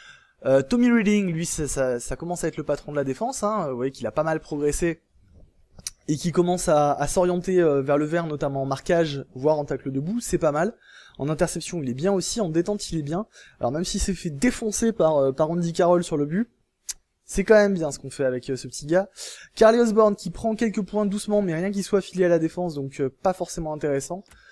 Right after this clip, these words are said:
Il a l'air, euh, de, d'atteindre un peu ses limites, l'ami, euh, Carly Osborne. Euh, Brian Easton, pareil, hein, ça monte pas, il a vingt-huit ans.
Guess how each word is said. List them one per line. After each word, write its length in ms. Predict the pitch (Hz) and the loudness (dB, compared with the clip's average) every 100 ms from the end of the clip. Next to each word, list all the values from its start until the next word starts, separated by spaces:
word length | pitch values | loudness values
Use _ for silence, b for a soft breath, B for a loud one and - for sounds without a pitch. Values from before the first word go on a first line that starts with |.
| B B B B _ | B B B B _
Il 180 | 127 135 | -2 2
a 60 | 147 | 4
l'air, 220 | 151 143 | 2 2
euh, 260 | 135 127 | 0 0
de, 220 | 127 135 127 | 2 2 4
d'atteindre 300 | 151 180 185 | 0 2 -2
un 60 | |
peu 140 | 175 180 | -2 -6
ses 160 | 165 | -4
limites, 260 | 165 165 - | -4 -4 -2
l'ami, 240 | 139 139 | -2 0
euh, 160 | 131 123 | -2 -2
Carly 300 | 135 143 143 | 0 2 2
Osborne. 520 | 135 139 165 185 196 | 2 2 2 2 2
Euh, 520 | 190 131 139 135 131 | 0 0 0 2 2
Brian 240 | 139 202 208 | 4 4 4
Easton, 340 | 202 202 190 | 2 2 4
pareil, 380 | 180 165 160 165 | 4 4 4 2
hein, 80 | 151 | 0
ça 140 | - | -4
monte 200 | 143 143 | -6 -6
pas, 200 | - 151 | 2 4
il 80 | 156 | 4
a 40 | |
vingt-huit 380 | 135 135 - 131 | 0 -4 -12 -6
ans. 280 | 160 170 170 | -2 -2 -4